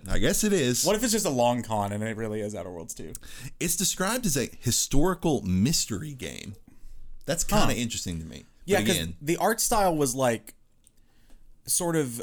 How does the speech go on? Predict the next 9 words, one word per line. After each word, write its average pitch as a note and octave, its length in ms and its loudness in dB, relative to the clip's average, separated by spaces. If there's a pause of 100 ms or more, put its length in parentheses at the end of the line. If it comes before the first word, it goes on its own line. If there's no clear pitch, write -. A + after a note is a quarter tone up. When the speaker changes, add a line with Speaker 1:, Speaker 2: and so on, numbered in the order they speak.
Speaker 2:
uh, A2 600 2 (640)
folk - 920 -2 (120)
history, G#3 600 0
like, D#3 180 6
Speaker 1:
Yeah. G2+ 100 2
Speaker 2:
sort D#3 140 4
of, C#3 40 0
like, C3+ 200 -2 (240)
Midsummer D3 920 0